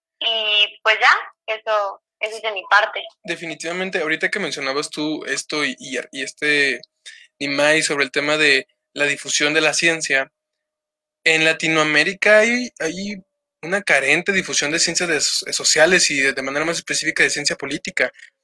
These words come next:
Speaker 2: O sea, realmente no se habla de los temas,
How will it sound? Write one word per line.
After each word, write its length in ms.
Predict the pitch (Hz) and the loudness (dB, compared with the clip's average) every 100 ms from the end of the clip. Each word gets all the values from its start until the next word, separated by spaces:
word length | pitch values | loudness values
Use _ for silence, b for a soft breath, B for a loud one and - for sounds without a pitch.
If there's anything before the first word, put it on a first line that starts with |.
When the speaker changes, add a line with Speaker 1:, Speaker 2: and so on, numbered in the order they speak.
| _ _ | _ _
Speaker 2:
O 80 | 139 | -4
sea, 140 | 147 | 0
realmente 520 | 143 147 160 170 - 170 | 4 4 4 2 2 2
no 180 | 165 | 2
se 120 | 165 170 | 2 2
habla 160 | 165 | 4
de 80 | 151 | 4
los 160 | 131 - | 2 2
temas, 540 | 160 165 170 170 165 | 2 4 4 2 0